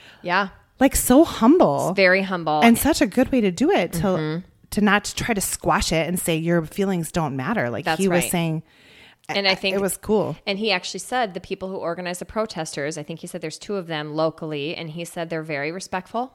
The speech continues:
Speaker 1: and they
Speaker 2: Mm-hmm.
Speaker 1: give the police a heads up of this is when, this is
Speaker 2: Mm-hmm.
Speaker 1: where. So there's something about that that I appreciate, and I, I love that there's that sense of let's keep the lines of communication open so
Speaker 2: Mm-hmm.
Speaker 1: that you guys can have a really impactful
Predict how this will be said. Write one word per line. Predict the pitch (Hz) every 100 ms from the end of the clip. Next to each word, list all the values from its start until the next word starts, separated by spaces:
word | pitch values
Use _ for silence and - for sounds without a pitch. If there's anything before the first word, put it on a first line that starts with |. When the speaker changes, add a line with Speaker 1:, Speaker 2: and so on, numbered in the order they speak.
| _ 170
Speaker 1:
and | 160 147
they | 156
Speaker 2:
Mm-hmm. |
Speaker 1:
give | 156 151
the | 170
police | - 180 -
a | 160
heads | 151 143
up | 170 196 -
of | 160 147
this | 156 165
is | 156 151
when, | 147 151 147 214
this | 175 151 160
is | 160
Speaker 2:
Mm-hmm. | 156
Speaker 1:
where. | 147 139 160 254 - _ _ _ _ _
So | - 208 190
there's | 196 190
something | - 240 240 190
about | 165 160
that | 151 156
that | 147
I |
appreciate, | 135 - 175 - 147 127 139 151
and | 151
I, | 143 139 131 _ _ _ _ _ _ _ _ 175
I | 160
love | 165 165 165
that | 170 160
there's | 160 156
that | 160 -
sense | - 170 160 -
of | 156 143 160
let's | 156 - _
keep | - 180
the | 165 -
lines | 160 160 170
of | 165
communication | 180 160 156 165 156 -
open | - 156 190 269 302
so | 170
Speaker 2:
Mm-hmm. | 156 156
Speaker 1:
that | 160 120
you | 160
guys | 170 151
can | - 156
have | 156 156
a | 151
really | 160 170 160
impactful | 151 160 147 - 165 151 147